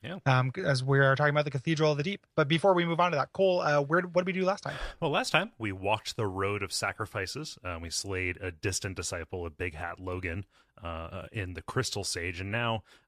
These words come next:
Speaker 1: uh, we're looking up a cliffside toward our destination, the Cathedral of the Deep, and, uh, the residence of Aldrich, our, uh, first Lord of Cinder.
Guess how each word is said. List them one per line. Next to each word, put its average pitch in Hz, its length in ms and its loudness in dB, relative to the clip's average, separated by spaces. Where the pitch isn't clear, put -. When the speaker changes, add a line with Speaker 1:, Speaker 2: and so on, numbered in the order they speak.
Speaker 1:
uh, 87 240 -4
we're 98 80 -2
looking 165 340 -2
up 156 140 -4
a 127 60 -2
cliffside 95 680 -4
toward 104 280 -2
our 95 100 2
destination, 92 720 -4
the 85 80 -8
Cathedral 113 640 -4
of 92 120 -6
the 98 100 -4
Deep, 95 360 -4
and, 92 400 -2
uh, 87 640 -6
the 95 180 -6
residence 92 540 0
of 101 260 -4
Aldrich, 98 540 -2
our, 90 280 0
uh, 80 200 -4
first - 320 -4
Lord 110 180 0
of 90 100 -4
Cinder. 90 480 0